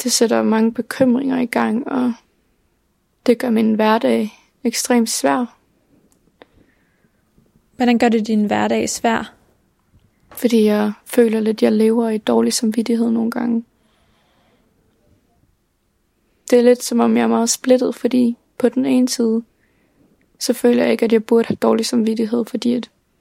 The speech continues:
Speaker 1: de er voksne mennesker, og det er dem, der har et ansvar. Men på den anden side, så føler jeg, at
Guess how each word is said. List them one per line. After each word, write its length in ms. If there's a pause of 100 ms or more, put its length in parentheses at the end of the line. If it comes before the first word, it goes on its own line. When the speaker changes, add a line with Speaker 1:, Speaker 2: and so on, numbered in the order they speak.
(120)
Speaker 1:
de 100
er 60
voksne 360
mennesker, 420
og 100
det 60
er 60
dem, 200
der 100
har 180
et 60
ansvar. 480 (580)
Men 100
på 100
den 180
anden 200
side, 400 (120)
så 160
føler 300
jeg, 200
at 220